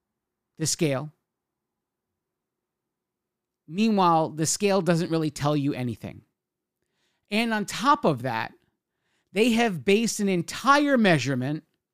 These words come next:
that has to do with your height and your weight.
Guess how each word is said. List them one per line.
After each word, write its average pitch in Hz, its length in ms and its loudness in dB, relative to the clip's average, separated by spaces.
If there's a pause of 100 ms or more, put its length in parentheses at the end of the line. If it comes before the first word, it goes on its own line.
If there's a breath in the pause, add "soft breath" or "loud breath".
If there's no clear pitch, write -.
(1900)
that 196 160 2
has 208 180 2
to 180 60 -4
do 202 140 0
with 196 120 2
your 180 140 0
height 180 380 0 (600)
and 156 160 0
your 147 140 4
weight. 110 300 -8